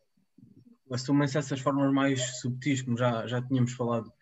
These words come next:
E, segundo o estudo da, da umar em dois mil e vinte, muitos e muitas jovens,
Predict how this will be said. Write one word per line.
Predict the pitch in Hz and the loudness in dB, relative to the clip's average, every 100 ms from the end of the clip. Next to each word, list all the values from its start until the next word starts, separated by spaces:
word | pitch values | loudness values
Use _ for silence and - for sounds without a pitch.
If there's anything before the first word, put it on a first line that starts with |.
| - - - - _ - | -8 -8 -12 -20 _ -2
E, | 131 127 123 123 120 117 | 2 4 4 2 0 -2
segundo | - 151 160 143 | -2 0 2 2
o | 135 135 | 0 -2
estudo | 131 151 147 131 | -2 -2 -2 0
da, | 127 127 120 117 113 110 113 - _ _ | 2 4 4 2 -2 -4 -8 -18 _ _
da | 123 | 0
umar | 127 135 143 139 | 2 4 4 4
em | 135 | 4
dois | 135 | 2
mil | 131 135 | 2 2
e | 131 | 2
vinte, | 151 156 - 156 - _ _ _ - | 0 -2 -4 -10 -12 _ _ _ -4
muitos | 143 165 147 139 127 | 0 0 0 0 0
e | 127 | 4
muitas | 139 143 139 | 2 2 0
jovens, | 127 151 151 156 160 156 | 2 2 2 0 -2 -4